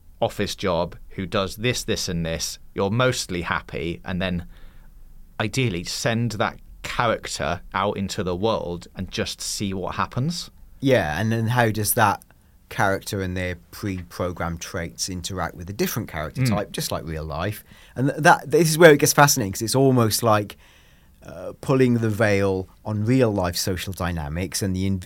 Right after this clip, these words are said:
Speaker 2: the multiple invisible cues that affect the way we behave, which we're constantly scanning and adapting for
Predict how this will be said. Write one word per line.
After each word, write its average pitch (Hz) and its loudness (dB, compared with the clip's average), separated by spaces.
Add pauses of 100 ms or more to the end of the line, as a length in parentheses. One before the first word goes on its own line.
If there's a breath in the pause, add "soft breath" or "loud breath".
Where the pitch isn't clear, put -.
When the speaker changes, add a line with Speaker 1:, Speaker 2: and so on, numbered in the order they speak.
(140)
Speaker 2:
the 117 2
multiple 120 6
invisible 95 -2
cues 78 -6
that - -8
affect - -4
the 95 -6
way 90 -4
we 87 -6
behave, 95 -6 (380 soft breath)
which 113 -4
we're 120 0
constantly 117 -2
scanning 95 -2
and 90 -6
adapting 87 -4
for 85 -8